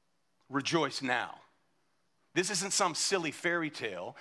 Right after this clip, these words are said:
This is the revelation of God through Jesus Christ, his son. You are as good as glorified already. That's what I read in Romans this morning.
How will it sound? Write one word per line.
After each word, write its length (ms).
This 160
is 120
the 80
revelation 640
of 120
God 300
through 120
Jesus 380
Christ, 420
his 120
son. 460
You 180
are 140
as 280
good 400
as 220
glorified 640
already. 500
That's 100
what 80
I 60
read 180
in 100
Romans 380
this 200
morning. 320